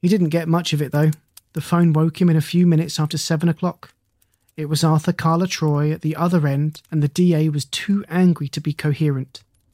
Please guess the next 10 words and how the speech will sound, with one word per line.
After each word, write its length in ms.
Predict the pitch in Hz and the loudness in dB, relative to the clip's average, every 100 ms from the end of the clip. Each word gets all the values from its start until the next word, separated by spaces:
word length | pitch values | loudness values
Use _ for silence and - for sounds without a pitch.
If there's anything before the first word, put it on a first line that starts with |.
| _ _ _ _ _ _ | _ _ _ _ _ _
It 100 | - | -12
seemed 520 | - 156 156 180 185 - | -4 0 2 2 0 0
Naya 280 | 160 175 185 | 2 4 4
North 500 | 160 147 143 - _ | 2 0 -2 -8 _
had 140 | - - | -14 -4
disappeared 520 | 160 165 151 160 147 | -2 -2 0 0 2
from 160 | 156 147 | 2 2
her 140 | 151 | 0
locked 320 | 143 160 - | -2 -4 -6
cell 400 | - 170 127 123 | -4 -4 -4 -8